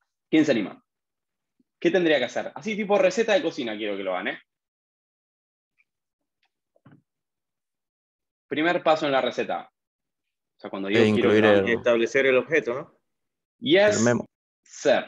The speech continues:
Speaker 1: Y fíjense que acá ya la interfaz como que nos, nos da, nos tira una pista, ¿no? Memo, ah, mira. Y de tipo record, number, number. Ok. Y es opcional, tiene un signo de pregunta. Se lo damos.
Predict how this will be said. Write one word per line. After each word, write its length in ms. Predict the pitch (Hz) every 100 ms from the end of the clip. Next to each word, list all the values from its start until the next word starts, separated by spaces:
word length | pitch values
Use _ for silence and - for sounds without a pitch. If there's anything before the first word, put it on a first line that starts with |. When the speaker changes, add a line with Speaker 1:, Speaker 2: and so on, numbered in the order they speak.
| -
Speaker 1:
Y 100 | -
fíjense 360 | 120 214 214 208
que 60 | 147
acá 140 | -
ya 160 | - 156
la 60 |
interfaz 400 | 131 113 - 147
como 220 | 170 131
que 100 | 104
nos, 300 | 95 95 -
nos 160 | 117 107
da, 260 | 117 95 - _ _ _ _ _ _ _ _ -
nos 80 | 101
tira 160 | 131
una 160 | 104 98
pista, 240 | 101 -
¿no? 240 | 95 - -
Memo, 340 | 135 117 95 -
ah, 120 | 135
mira. 340 | 110 107 - - _ _ _
Y 140 | 113
de 80 | 104
tipo 280 | 131 127 131
record, 400 | 117 120 135 120
number, 300 | 113 127 120
number. 380 | 104 104 90 -
Ok. 160 | - - 107 110 85 _
Y 100 | 113
es 80 | 135
opcional, 480 | 160 123 120 120 -
tiene 140 | 120
un 60 | 110
signo 220 | 117 113
de 60 |
pregunta. 320 | 95 92 - _ _ _ _ _ _ _ _ _ _
Se 100 | 110
lo 100 | 113
damos. 440 | 113 - - -